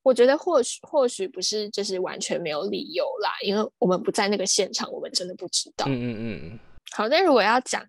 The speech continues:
Speaker 1: 提到就是最喜欢的出演者的话，我目前，天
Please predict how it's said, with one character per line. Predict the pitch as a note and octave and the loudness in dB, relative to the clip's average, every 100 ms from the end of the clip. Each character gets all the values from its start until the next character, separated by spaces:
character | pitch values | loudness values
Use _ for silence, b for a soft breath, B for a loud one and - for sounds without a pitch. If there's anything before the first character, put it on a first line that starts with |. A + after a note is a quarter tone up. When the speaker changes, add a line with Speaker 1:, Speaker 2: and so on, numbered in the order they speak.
| _ | _
Speaker 1:
提 | - G#3+ G3 | -6 -4 -2
到 | A3 G#3 | -2 0
就 | G#3 | 0
是 | |
最 | G#3+ C4 G3+ | 2 2 2
喜 | - - | 0 -4
欢 | G3+ F#3+ | -6 -8
的 | F#3 | -8
出 | - - F3 | -6 -4 -4
演 | D#3 - | -4 -6
者 | - G3 - | -6 -6 -6
的 | - | -14
话， | - - A3+ - C4 _ _ - B B B B _ _ | -16 -2 -2 -2 -8 _ _ -14 B B B B _ _
我 | A3+ G3+ | 4 6
目 | C4+ D#4 C4 | 6 6 4
前， | - - G#3 F#3 F#3 F#3+ G#3 B B | 2 2 2 0 -2 -4 -10 B B
天 | - G4+ | 4 6